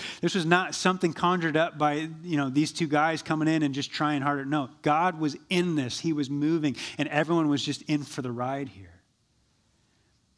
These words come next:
And so as more and more people are coming, Barnabas starts to feel a need for some backup. And so in verse twenty-five, it says, "So Barnabas went to Tarsus to look for Saul, and when he found him, he brought him to Antioch."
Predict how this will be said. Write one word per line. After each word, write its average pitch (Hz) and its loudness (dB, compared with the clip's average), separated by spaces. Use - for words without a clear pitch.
And 135 -4
so 160 2
as 143 2
more 147 2
and 180 0
more 160 2
people 165 0
are 135 0
coming, 139 0
Barnabas 135 0
starts 131 -6
to 123 -10
feel 135 -4
a 120 -4
need 123 0
for 127 -8
some 113 -6
backup. 131 -2
And 117 -10
so 127 -4
in 123 -8
verse 135 -2
twenty-five, 160 2
it 147 -6
says, 139 0
"So 156 2
Barnabas 160 2
went 160 0
to 156 -8
Tarsus 160 -2
to 151 0
look 147 -2
for 139 -4
Saul, 175 2
and 143 0
when 143 2
he 139 2
found 214 4
him, 160 -2
he 160 0
brought 165 2
him 170 0
to - -4
Antioch." 156 0